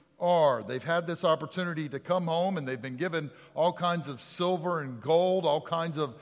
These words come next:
supplies, even livestock, to begin the ritual sacrifices as the temple's rebuilt. And so they get back to work.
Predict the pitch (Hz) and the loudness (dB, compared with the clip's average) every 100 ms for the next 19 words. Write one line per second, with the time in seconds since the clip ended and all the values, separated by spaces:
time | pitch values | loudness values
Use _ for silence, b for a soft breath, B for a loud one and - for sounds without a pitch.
0 | B - - 143 - 160 170 180 180 - | B -18 -6 -6 -2 0 2 2 -2 -4
1 | 190 185 170 147 156 175 208 220 143 - | -6 -4 -4 -6 -6 -6 -4 -6 -6 -12
2 | - 120 110 120 - B B - 156 151 | -6 -4 -2 -4 -8 B B -10 -6 -6
3 | 117 151 175 175 156 135 156 - 165 156 | -4 -2 -2 -2 -4 -4 -6 -6 -6 -4
4 | 143 - 156 156 151 131 - 120 113 117 | -4 -2 -2 -2 -4 -8 -4 -4 -6 -10
5 | 113 107 B B - 131 143 113 139 - | -14 -16 B B -6 -4 -4 -6 -10 -6
6 | 147 135 143 131 - 123 139 127 110 90 | -8 -6 -6 -8 -10 -8 -6 -8 -12 -10
7 | 123 135 123 95 - - B B - 143 | -4 -2 -2 -4 -14 -20 B B -14 -8
8 | 165 156 147 160 175 170 170 165 208 - | -4 -4 -2 0 0 -2 -6 -6 -8 -10